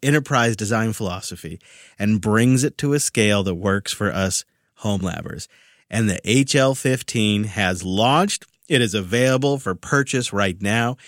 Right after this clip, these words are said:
It comes in different configurations. You can get just the chassis. You can add the backplane, add a P S U, or get the fully built unit ready to go.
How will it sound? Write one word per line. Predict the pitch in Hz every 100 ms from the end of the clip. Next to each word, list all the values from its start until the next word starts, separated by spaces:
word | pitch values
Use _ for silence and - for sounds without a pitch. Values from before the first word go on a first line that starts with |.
| - -
It | 104
comes | 147 139 120
in |
different | 104 123 120
configurations. | - 101 104 92 101 107 - 107
You | 101
can |
get | 98 87
just | 101 -
the | 101
chassis. | - 127 123 -
You | 131 110
can | 92
add | 85
the | -
backplane, | - 107 113 - - 113 110 110 110 -
add | -
a | -
P | - 107
S | 107 -
U, | 95 110 110 107 - - - _
or | 104 135
get | 147
the | 127
fully | - 143 123
built | 87 104 120 -
unit | 104 120 -
ready | 113 107
to | 95
go. | 82 98 101